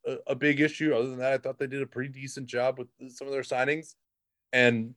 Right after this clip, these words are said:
you know, they got a lucky bracket that one year in twenty nineteen and, and got to the West Finals. That's won a couple playoff series. That's about all I think you, you should expect with that sort of a team and that sort of a player as your best guy.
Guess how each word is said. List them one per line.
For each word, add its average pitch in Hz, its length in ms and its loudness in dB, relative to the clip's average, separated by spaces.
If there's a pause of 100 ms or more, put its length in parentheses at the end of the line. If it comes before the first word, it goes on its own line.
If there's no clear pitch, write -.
(160)
you 151 80 -2
know, 127 60 0
they 117 100 4
got 117 160 6
a 120 40 6
lucky 123 280 4
bracket 123 440 2
that 123 160 2
one 120 160 -2
year 120 180 -2
in 113 80 -6
twenty 120 240 -6
nineteen 147 440 -4
and, 127 220 -2
and 113 180 -8
got 120 240 2
to 120 120 -8
the 113 220 4 (440)
West 117 240 4
Finals. 147 320 4
That's 180 240 -6 (540)
won 139 160 2
a 131 80 0
couple 135 280 -2
playoff 131 340 2
series. 139 200 -6
That's - 160 -6
about 214 220 2
all 185 180 6
I 175 80 6
think 165 240 -4
you, 160 220 -10 (100)
you 160 380 -8
should - 400 2
expect - 680 -6 (500)
with 110 180 -2
that 120 240 6
sort 127 160 0
of 120 80 -2
a 117 40 -4
team 104 260 -4
and 104 100 0
that 110 220 4
sort 120 140 0
of 110 100 2
a 104 40 -16
player 101 440 0
as 98 280 0
your 98 120 -4
best 101 320 -4
guy. 92 400 2